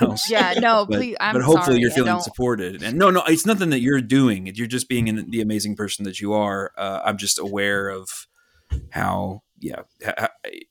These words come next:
Speaker 1: yeah, h-, how, how things can be received sometimes, and how, how I, I've been received in my life when, you know, that, that I do a lot of different stuff, and, and sometimes people end up saying, "Oh, it just makes me feel bad that you do all this stuff and I don't do this stuff." And it's like, "Well, I,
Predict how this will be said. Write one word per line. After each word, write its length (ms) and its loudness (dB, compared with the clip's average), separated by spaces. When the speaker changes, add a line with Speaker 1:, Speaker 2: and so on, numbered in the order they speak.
Speaker 1:
yeah, 160 -2
h-, 80 -6
how, 180 -2
how 140 0
things 220 -2
can 160 -2
be 80 -2
received 400 -6
sometimes, 440 -12
and 80 -12
how, 120 -2
how 240 0
I, 320 2
I've 100 0
been 140 -4
received 420 -10
in 60 -10
my 160 -10
life 400 -12
when, 160 -10
you 100 -6
know, 140 -6
that, 180 -14
that 120 -8
I 260 -2
do 120 6
a 40 6
lot 160 2
of 40 -4
different 280 -4
stuff, 480 -4
and, 280 -8
and 140 -8
sometimes 260 -6
people 320 -2
end 160 0
up 80 -2
saying, 220 0
"Oh, 160 4
it 80 -2
just 180 -8
makes 160 -2
me 80 -4
feel 240 0
bad 280 2
that 100 -6
you 140 4
do 120 6
all 140 4
this 160 0
stuff 320 0
and 100 -4
I 100 0
don't 180 -4
do 120 -4
this 180 -2
stuff." 260 -4
And 100 -6
it's 100 -6
like, 120 -6
"Well, 120 0
I, 140 0